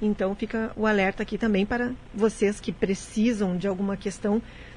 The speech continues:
nesses órgãos. Lembrem-se que as atividades voltam na quarta-feira, ao normal, re-, com reabe-, reabertura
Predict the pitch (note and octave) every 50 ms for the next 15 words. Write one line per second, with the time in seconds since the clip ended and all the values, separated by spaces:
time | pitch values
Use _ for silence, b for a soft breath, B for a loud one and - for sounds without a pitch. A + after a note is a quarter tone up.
0 | B - A3 A3 A#3 A#3 - - A#3+ G3+ A#3+ G#3 G3 G#3 A3+ B3+ C4+ C#4 C#4+ -
1 | - - - B3+ B3 A#3+ A#3+ A#3 A3+ A3+ B3 B3+ C4+ - - C4 - - C4 C4
2 | C#4 C4+ A#3 B3+ B3 - A#3+ B3+ A#3 A3 A3 G#3+ A3 G#3+ G#3+ A3 G#3+ A3+ A3+ A#3+
3 | A#3 A3+ A3 A3 A#3 B3+ C4+ - - - A3+ G3+ G3+ G#3+ - B3 A3+ - - G3+
4 | G#3 G#3 A#3+ B3+ - B B B B B - G3+ F#3+ F#3+ G3+ G3+ G3+ G3+ G#3 G3
5 | F3+ F#3 G3 A#3+ - B B B B B B B - - - G3 G#3+ A3 A3 G#3
6 | G3+ - - G#3+ G#3+ G#3 A3+ G#3+ G#3 - - - A3 F#3 A#3+ B3+ A#3+ A3+ A#3+ A3+
7 | - - G#3+ A3+ A3+ G#3+